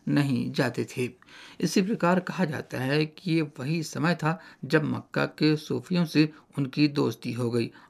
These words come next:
और वहाँ बहुत से लोग उनके अनुयायी हो गए। एक वर्ष के बाद हुसैन बिन मंसूर हल्लाज मक्का के अपने कुछ सूफी साथियों के साथ बगदाद और अपने उस्ताद जुनैद के पास वापस लौट आए। इस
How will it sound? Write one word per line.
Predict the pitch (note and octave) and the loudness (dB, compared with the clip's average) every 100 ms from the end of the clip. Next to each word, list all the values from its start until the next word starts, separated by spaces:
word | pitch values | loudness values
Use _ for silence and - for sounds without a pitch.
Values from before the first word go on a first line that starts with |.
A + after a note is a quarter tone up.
| - | -4
और | A#2+ A#2 | 0 0
वहाँ | A2+ A#2+ B2+ D3 - | -2 -4 -2 -4 -4
बहुत | B2 D3 | -2 -2
से | - A#2 | -2 -2
लोग | A#2+ D3+ D#3 - - - | 6 6 4 -6 -20 -6
उनके | C#3 C#3 - | -4 -2 -2
अनुयायी | D#3 C#3 C#3 B2+ A2+ A#2 | 0 0 2 2 2 -2
हो | A#2 B2+ | -4 -2
गए। | B2 A#2+ - - - - - | 0 0 -4 -16 -20 -20 2
एक | F3+ G3 | 4 4
वर्ष | A3+ F#3+ - | 0 -4 -2
के | D#3 | -4
बाद | C#3+ B2+ B2 A#2+ - | 0 0 0 -6 -12
हुसैन | C3+ C#3 D3 D#3 | -6 0 0 2
बिन | D#3 D3+ | 0 0
मंसूर | B2+ A#2 - - - | 0 -4 -4 -6 -4
हल्लाज | A#2+ A2+ B2 D#3 - - - | -6 0 2 2 0 -16 -6
मक्का | C3 C#3 - - D#3+ | -2 -2 -2 0 0
के | D#3 - E3 E3+ | 0 0 0 0
अपने | C3+ B2 C3 C3 | -4 -4 -4 -4
कुछ | - D#3 - | -2 -2 -2
सूफी | - C#3+ - D3+ | -10 -10 -4 -4
साथियों | D3 - A2+ - D3+ D3+ | -2 -4 -6 -2 -2 0
के | C#3 | -2
साथ | A#2+ B2+ C#3+ - - - | -2 0 0 -2 -16 -12
बगदाद | B2+ A2+ A#2+ B2+ D#3 E3+ - | -6 -6 -4 -2 -2 -2 0
और | B2+ C3 | 2 2
अपने | B2+ C#3+ | 0 -4
उस्ताद | C3 A#2 - C3 A2 - - - | -4 -4 -4 -4 -4 -10 -18 -6
जुनैद | C3 D3 D#3 | 0 2 0
के | - C3 | -2 -6
पास | - B2+ D3+ - | -2 -4 -4 -2
वापस | B2 A#2+ A#2 - - | -2 -2 -6 -8 -2
लौट | D3 A#2+ A2+ | 2 2 0
आए। | A#2+ A#2 - - - - - - | -2 -4 -8 -20 -20 -18 -12 4
इस | F3+ - | 4 4